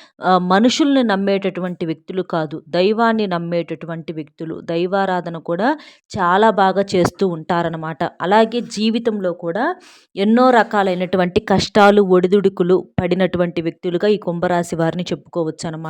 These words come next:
అంటే వీరి ఆలోచన విధానం ఎలా ఉంటుందంటే, ఎవరైనా సరే మనకి కాస్తో కూస్తో ఏదైనా సహాయం చేసినా, ప్రేమ చూపించినా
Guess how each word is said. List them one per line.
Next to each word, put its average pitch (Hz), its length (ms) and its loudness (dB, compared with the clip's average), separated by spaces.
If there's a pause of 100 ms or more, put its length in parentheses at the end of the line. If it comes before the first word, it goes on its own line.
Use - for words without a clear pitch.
(840)
అంటే 254 400 8
వీరి 226 240 6
ఆలోచన 233 560 8
విధానం 196 460 2
ఎలా 190 220 4
ఉంటుందంటే, 190 840 -4 (420)
ఎవరైనా 269 600 8
సరే 202 340 4
మనకి 208 680 0
కాస్తో 220 440 6
కూస్తో 220 400 0
ఏదైనా 190 420 2
సహాయం 196 640 -2
చేసినా, 175 380 -4
ప్రేమ 185 380 -2
చూపించినా 190 840 -6